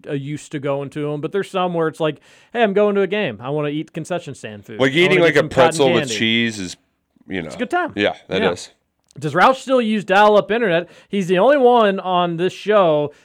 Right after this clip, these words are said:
Speaker 1: that has internet issues, and he was late to the Kentucky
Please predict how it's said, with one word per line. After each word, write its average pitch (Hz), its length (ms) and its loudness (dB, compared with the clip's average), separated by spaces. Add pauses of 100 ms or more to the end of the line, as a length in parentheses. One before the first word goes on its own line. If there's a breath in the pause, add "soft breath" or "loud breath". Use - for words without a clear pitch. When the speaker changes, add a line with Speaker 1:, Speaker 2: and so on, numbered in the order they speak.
(120)
Speaker 1:
that 165 120 2
has 160 240 0
internet 180 400 0
issues, 143 480 -6
and 131 80 -12
he 170 160 -4
was 151 400 -4
late 180 360 -2
to 214 100 -6
the 196 80 -4
Kentucky 202 600 -6